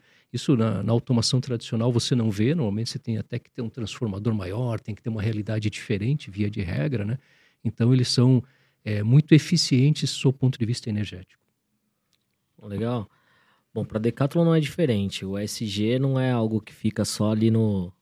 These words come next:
Speaker 2: no, no quadro. A gente leva muito a sério o E S G na Decathlon. Isso tem um tema que a gente consegue ver E S G em tudo, assim. Então, tem oportunidade pra mim em todos os pontos. A gente tem feito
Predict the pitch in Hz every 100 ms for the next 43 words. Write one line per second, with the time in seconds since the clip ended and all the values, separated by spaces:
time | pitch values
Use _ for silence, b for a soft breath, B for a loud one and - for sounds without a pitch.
0 | _ _ 101 98 101 104 - 110 113 107
1 | 98 - _ 90 92 95 104 - 107 107
2 | 107 107 117 135 135 - 101 95 92 -
3 | 92 95 92 90 - 85 101 - 127 _
4 | _ _ _ - 98 - - 110 107 104
5 | 98 113 110 107 117 117 117 113 104 -
6 | - 113 123 135 127 120 117 - 117 120
7 | 151 - - 196 123 104 - 95 92 113
8 | 120 147 151 143 151 147 143 110 113 123
9 | 131 123 120 135 - 127 151 151 160 -
10 | 113 104 - 92 101 - 131 131 131 135
11 | 139 120